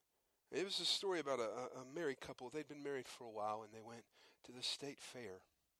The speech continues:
And when they were at the state fair, they were, were going around. They, they didn't have much money f-, to, to ride rides or go through exhibits and stuff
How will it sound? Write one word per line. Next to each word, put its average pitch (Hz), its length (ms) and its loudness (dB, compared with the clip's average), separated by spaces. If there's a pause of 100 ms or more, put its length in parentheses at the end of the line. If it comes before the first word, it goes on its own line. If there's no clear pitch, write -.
(600)
And 127 80 -10
when 143 100 -8
they 139 120 2
were 135 140 6
at - 120 0
the 123 80 -14
state - 360 2
fair, 107 460 0 (640)
they 120 280 6 (720)
were, 143 220 -2
were 170 140 2
going 202 240 8
around. 147 320 4
They, 160 200 4
they 170 100 -2
didn't 180 180 -8
have 170 160 -2
much 151 260 0
money 127 220 -2
f-, - 180 -12 (140)
to, 117 160 -6 (100)
to 123 60 -10
ride 113 240 -2
rides 110 380 0
or 117 120 -12
go 107 140 -6 (100)
through 110 140 -12
exhibits 104 560 -12
and 107 80 -20
stuff - 240 -10